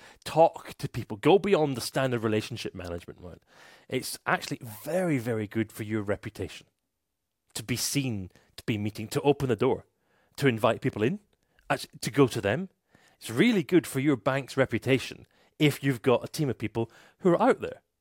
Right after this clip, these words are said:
right? Now, what's interesting is when you're having these conversations, very quickly, because you are representing a bank, and I've done this myself, you're out there meeting someone, just having a coffee,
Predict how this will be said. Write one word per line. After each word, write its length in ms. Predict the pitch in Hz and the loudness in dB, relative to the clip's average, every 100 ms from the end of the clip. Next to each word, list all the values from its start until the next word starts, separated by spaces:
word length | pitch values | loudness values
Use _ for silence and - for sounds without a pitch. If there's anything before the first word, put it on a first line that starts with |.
| _ _ _ | _ _ _
right? 160 | 113 160 - _ | -2 -2 -4 _
Now, 160 | 143 139 | 2 4
what's 300 | 135 214 - | 6 4 4
interesting 400 | 247 - 117 135 | 2 2 -2 -2
is 100 | 117 | 2
when 160 | 214 202 | 4 4
you're 100 | 131 | 2
having 260 | 190 180 | 2 2
these 140 | 139 - | 0 0
conversations, 720 | 156 123 110 175 190 104 101 | 0 0 -2 -4 -4 -8 -2
very 380 | 226 240 208 | 0 0 0
quickly, 500 | - 247 160 - 101 | 0 0 0 0 -6
because 480 | 139 156 - 175 127 | 0 -2 0 -4 -4
you 260 | 143 139 - - | -2 -2 -2 2
are 220 | 190 175 | 4 6
representing 640 | 117 110 113 104 92 95 | 4 2 0 -2 -4 -4
a 60 | 90 | -4
bank, 300 | 95 151 - | -2 -4 -2
and 80 | 139 | -4
I've 160 | - | 0
done 240 | 165 185 160 | 0 2 2
this 180 | 143 110 | -2 -2
myself, 480 | 101 - - 147 - - - | -6 -6 -8 -8 -10 -20 -10
you're 160 | 123 151 | 2 4
out 140 | 190 | 4
there 140 | 131 117 | 4 2
meeting 340 | 170 - 123 | 0 -4 -6
someone, 320 | - 95 170 | -4 -2 -4
just 160 | 214 202 | -4 0
having 240 | 180 156 | 2 2
a 40 | 113 | -2
coffee, 440 | - 123 175 | -2 -2 -2